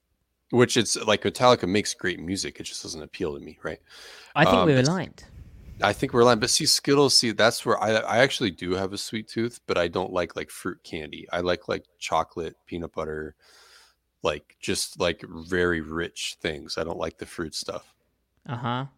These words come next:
Speaker 1: So I'm conflicted. I think ultimately I go defense. Maybe I just, I don't have to eat Skittles. I just don't have to eat dessert.
Speaker 2: You have to.
Speaker 1: No, no, no. I can just forego dessert.
Speaker 2: Oh, but you've got a sweet tooth.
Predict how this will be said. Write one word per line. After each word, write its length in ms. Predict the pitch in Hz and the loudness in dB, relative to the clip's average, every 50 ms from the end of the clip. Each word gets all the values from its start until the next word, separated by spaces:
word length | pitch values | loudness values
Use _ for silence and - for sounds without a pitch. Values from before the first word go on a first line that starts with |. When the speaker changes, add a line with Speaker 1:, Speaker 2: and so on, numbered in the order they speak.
| _ _ _ _ _ _ _ _ _ _ _ _ | _ _ _ _ _ _ _ _ _ _ _ _
Speaker 1:
So 200 | - - 113 107 | -2 2 4 6
I'm 120 | 110 110 | 6 4
conflicted. 580 | - - 120 98 - - 104 95 - - 90 87 | 2 -2 -4 -4 -2 0 0 0 0 0 -2 0
I 120 | 90 95 | 0 0
think 260 | 90 - - 107 98 104 | -2 -2 -4 -2 0 2
ultimately 380 | 95 95 - - - 95 87 | 0 0 0 -2 -2 -2 -2
I 60 | 85 | 0
go 120 | 80 85 82 | 0 -2 -4
defense. 800 | 78 - 85 80 - - 85 80 78 - - - - - - _ _ _ _ _ _ _ _ _ _ _ _ | -4 -6 -10 -10 -8 -6 -6 -6 -6 -6 -10 -10 -12 -14 -16 _ _ _ _ _ _ _ _ _ _ _ _
Maybe 260 | 90 90 90 95 95 | -2 0 2 2 2
I 60 | 92 | 2
just, 340 | 90 95 101 - - - - _ _ _ _ _ _ _ _ _ - - | 2 0 -4 -4 -6 -8 -12 _ _ _ _ _ _ _ _ _ -4 0
I 60 | - | 2
don't 160 | 110 113 101 | 2 2 0
have 320 | - - - 95 101 98 - | -2 -2 0 0 0 -2 -6
to 80 | - | -12
eat 160 | 95 87 - - | -14 -10 -10 -10
Skittles. 480 | - - - 101 90 78 71 78 85 | -8 0 0 0 0 0 -4 -6 -6
I 100 | 82 78 | -6 -8
just 300 | 78 80 82 80 - - | -8 -10 -12 -14 -10 -6
don't 180 | - 82 78 78 | -6 -6 -6 -4
have 240 | 82 82 80 - _ | -4 -4 -4 -4 _
to 80 | - | -14
eat 100 | 78 73 - - | -16 -16 -16 -16
dessert. 360 | - - - 85 78 - - _ | -14 -10 -8 -8 -10 -10 -8 _
Speaker 2:
You 160 | 147 156 147 | 0 2 6
have 240 | 151 170 208 - - | 8 8 8 8 6
to. 320 | - - 131 113 107 101 - _ _ _ _ _ _ _ _ _ _ | 0 -4 -2 -2 -4 -8 -12 _ _ _ _ _ _ _ _ _ _
Speaker 1:
No, 300 | - 123 123 123 123 131 | 4 6 8 10 8 8
no, 60 | 139 143 139 131 120 | 8 8 8 8 8
no. 40 | 113 | 8
I 120 | 110 107 | 6 4
can 120 | 104 123 | 2 -2
just 200 | 110 113 107 - - | -2 -2 -4 -6 -4
forego 360 | - 110 104 95 101 98 98 | 0 0 0 2 2 2 2
dessert. 440 | 98 95 92 101 110 107 87 87 - _ _ _ _ _ _ _ _ _ _ _ _ _ _ _ _ _ _ _ _ _ _ _ _ - | 0 -2 -4 -2 -2 -2 -2 -4 -8 _ _ _ _ _ _ _ _ _ _ _ _ _ _ _ _ _ _ _ _ _ _ _ _ -4
Speaker 2:
Oh, 200 | - 151 151 151 | 0 2 2 2
but 180 | 143 156 151 139 | 2 -2 -2 -4
you've 140 | 156 151 | -4 -4
got 120 | - 165 147 | -2 -2 -2
a 20 | 143 | -2
sweet 360 | - - 156 170 185 - _ | -2 0 0 0 0 -2 _
tooth. 440 | - - 123 107 - - _ _ | -8 -6 -6 -6 -6 -10 _ _